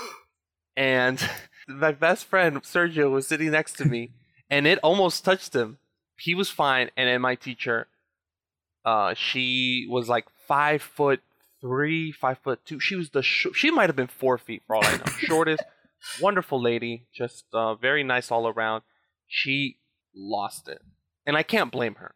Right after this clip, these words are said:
Speaker 1: I cannot blame her, but she, I've never seen a person go from, like, in terms of chill to, like,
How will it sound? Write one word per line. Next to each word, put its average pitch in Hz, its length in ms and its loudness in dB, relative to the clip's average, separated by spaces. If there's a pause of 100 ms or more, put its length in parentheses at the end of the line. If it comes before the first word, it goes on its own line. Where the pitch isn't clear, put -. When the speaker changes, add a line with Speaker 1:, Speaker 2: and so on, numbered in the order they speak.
(120)
Speaker 1:
I 120 80 -4
cannot 123 440 -2
blame 117 180 -4
her, 117 140 -6
but 113 180 -6
she, - 180 -12
I've 127 240 0
never 123 200 0
seen 120 220 -8
a 113 60 -2
person 113 380 -8
go 117 160 -4
from, 110 260 -8
like, 104 240 -6 (580)
in 127 80 -10
terms 135 240 -6
of 123 120 -10
chill 139 280 0
to, - 180 -6
like, 107 340 -2